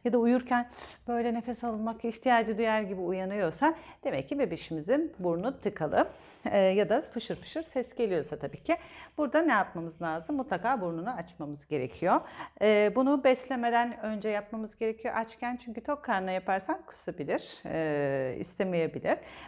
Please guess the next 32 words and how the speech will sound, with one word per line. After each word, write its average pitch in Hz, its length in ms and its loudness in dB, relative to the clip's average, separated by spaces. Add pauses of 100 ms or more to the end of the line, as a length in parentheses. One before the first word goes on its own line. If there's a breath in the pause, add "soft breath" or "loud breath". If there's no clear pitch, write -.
Bir 240 60 4
de 226 80 8
bebeğimizin, 196 720 2
e, 185 140 0
böyle 185 140 -2
çok - 220 -12
huzursuz 226 400 -8
olduğu 170 340 -4
bir 170 80 -6
zamanda 151 420 -6
yapmamak 180 600 -2
lazım. - 320 -10 (720 loud breath)
Ee, 202 580 6
ne 294 200 4
zaman, 233 440 4 (120)
şimdi 254 300 2
nasıl 269 240 0
yapacağız? 202 280 0
Öncelikle 330 600 -2 (240 loud breath)
illa 339 260 4
yatarak 359 540 2
da 220 60 2
yapmayabiliriz. 175 880 0
Kucağımıza 254 540 0
eğer 208 160 4
yatarak 247 440 -2
bize 247 140 -6
çok - 280 -12
tepki 262 340 -4
veriyorsa, 254 640 2 (300 loud breath)
e, 196 360 -2
direniyorsa 254 720 2